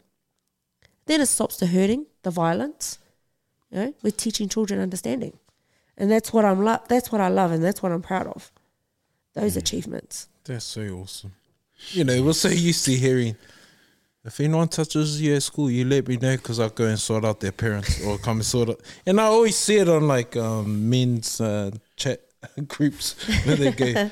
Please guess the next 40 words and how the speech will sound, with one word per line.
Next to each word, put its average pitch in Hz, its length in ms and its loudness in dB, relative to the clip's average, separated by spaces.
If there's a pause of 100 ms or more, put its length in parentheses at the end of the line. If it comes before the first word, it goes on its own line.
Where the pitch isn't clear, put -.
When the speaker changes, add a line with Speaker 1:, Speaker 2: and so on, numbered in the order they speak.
Speaker 1:
<laughs> - 100 -12
Speaker 2:
"Oh, 180 160 4
my 185 140 4
son's 180 280 4
getting 180 320 4
bullied. 170 320 4
I'm 135 200 4
gonna 139 180 4
go, 135 400 2
um, 120 380 0
I'm 117 140 -4
gonna 131 140 2
go 135 140 2
to 131 160 -2
the 123 80 0
school 135 340 2
and," 113 200 0 (760)
but - 240 -2 (440)
man, 104 320 -2 (260)
that 170 180 -2
doesn't 110 340 0
do 127 160 0
anything, 131 480 0 (120)
Speaker 1:
It 226 100 -6
Speaker 2:
mate. - 80 -12
Speaker 1:
doesn't. 277 560 2 (100)
Speaker 2:
Yeah. 120 420 -4
Speaker 1:
It 285 100 0
literally 285 380 0
does. 302 220 2 (460)
We're 349 220 4
just 330 220 -2
teaching. 220 500 0 (240)
If 240 220 0
we 302 320 6 (360)
add 254 180 2
fire 254 320 4
with 208 100 2
fire, 165 320 2
like, 170 300 0